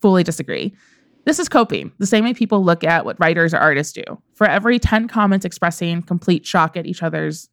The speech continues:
at each person's revelation, there's at least one who relates and didn't realize that anyone else had experienced that, or didn't know how to laugh at the situation until they saw those videos.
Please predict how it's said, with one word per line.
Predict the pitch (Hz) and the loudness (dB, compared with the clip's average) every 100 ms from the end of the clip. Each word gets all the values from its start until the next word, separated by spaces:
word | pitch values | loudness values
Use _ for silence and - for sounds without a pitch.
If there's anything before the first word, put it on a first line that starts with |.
| _ _ - | _ _ -4
at | 156 185 | -2 0
each | 226 - | -2 0
person's | 190 180 165 | 0 0 -2
revelation, | 151 139 170 165 151 151 - _ _ _ - | -2 0 -2 0 -2 -4 -10 _ _ _ 0
there's | 208 208 | 0 2
at | 214 | 0
least | 262 - | -2 0
one | 196 180 180 | 2 2 2
who | 180 | -2
relates | 160 147 135 - - | -2 -2 -4 -6 -6
and | 180 | -4
didn't | 170 165 | -2 -2
realize | 165 151 156 | -2 0 -2
that | 165 | -4
anyone | 160 151 147 | -6 -8 -8
else | 127 - | -10 -6
had | 156 | -8
experienced | 160 - 294 175 156 | -8 -6 -2 -2 -4
that, | 151 - - _ _ - | -6 -6 -12 _ _ 0
or | 220 233 | 2 4
didn't | 220 - | 0 -2
know | 185 | -2
how | 175 170 | 0 0
to | |
laugh | 160 160 165 | 0 -2 -2
at | 175 | -10
the | |
situation | 160 151 156 135 - 147 | -10 -8 -6 -8 -6 -8
until | - 160 160 | -6 -8 -6
they | 156 | -6
saw | - 131 | -6 -6
those | - - | -8 -12
videos. | 214 - - - | -14 -12 -12 -14